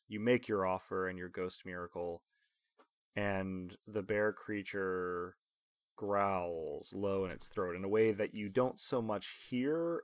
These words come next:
as feel in the space in your lungs.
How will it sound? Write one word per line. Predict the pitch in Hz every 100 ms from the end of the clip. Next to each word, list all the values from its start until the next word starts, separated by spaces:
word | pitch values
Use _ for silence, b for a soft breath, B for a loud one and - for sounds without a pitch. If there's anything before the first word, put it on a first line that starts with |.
| -
as | 101 - - -
feel | 135 120 107 92 90 92
in | 98 98
the | 95
space | 98 - 107 101 113
in |
your | 101 90
lungs. | 87 90 87 76 62 113 - -